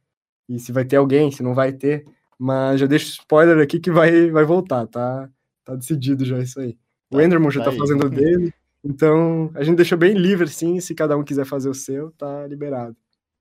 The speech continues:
Speaker 2: Uhum. Entendi, mano. Nossa, é, mano, eu já troquei uma ideia com o Vader, tá, tá ligado? No Discord mesmo, no cha-, só no chat mesmo.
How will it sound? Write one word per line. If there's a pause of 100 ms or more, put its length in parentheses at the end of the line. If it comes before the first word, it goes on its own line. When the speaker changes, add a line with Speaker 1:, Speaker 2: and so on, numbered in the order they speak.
(120)
Speaker 2:
Uhum. (400)
Entendi,
mano. (880)
Nossa,
é, (420)
mano,
eu
já
troquei
uma
ideia
com
o
Vader,
tá,
tá
ligado?
No
Discord
mesmo,
no
cha-,
só
no
chat
mesmo.